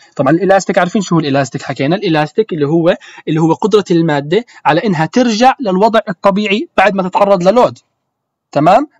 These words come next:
بس ضمن اللود المسموح طبعًا، يعني اللود كان مسموح من صفر لألف. عادي، الإلاستيك شغال لسه.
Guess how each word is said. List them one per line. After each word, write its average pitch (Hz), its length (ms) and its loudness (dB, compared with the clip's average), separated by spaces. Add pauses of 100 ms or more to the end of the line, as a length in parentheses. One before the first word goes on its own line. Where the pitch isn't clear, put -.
بس 170 80 4
ضمن 254 260 2
اللود 233 280 2
المسموح 214 440 0
طبعًا، 127 280 -2
يعني 135 180 -4
اللود 202 240 2
كان 196 160 0
مسموح 196 300 -2
من 180 100 0
صفر 214 680 4
لألف. 196 480 -2 (1400)
عادي، 170 340 2 (540)
الإلاستيك 165 400 0
شغال 139 440 -4
لسه. - 260 -18